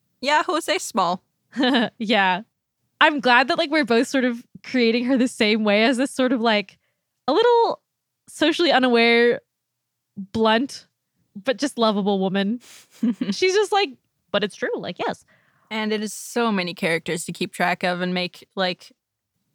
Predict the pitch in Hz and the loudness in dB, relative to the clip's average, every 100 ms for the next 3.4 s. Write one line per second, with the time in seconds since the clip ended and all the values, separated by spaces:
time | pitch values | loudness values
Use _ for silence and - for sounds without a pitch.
0 | _ 208 208 202 - 202 202 - 233 226 | _ 0 2 0 2 2 2 -2 -2 -2
1 | - - _ 220 220 220 220 226 - 214 | -6 -16 _ 0 0 0 -2 -4 -4 -4
2 | 226 - _ _ _ _ - 233 294 294 | -6 -12 _ _ _ _ -16 0 4 6
3 | 285 285 294 | 8 6 4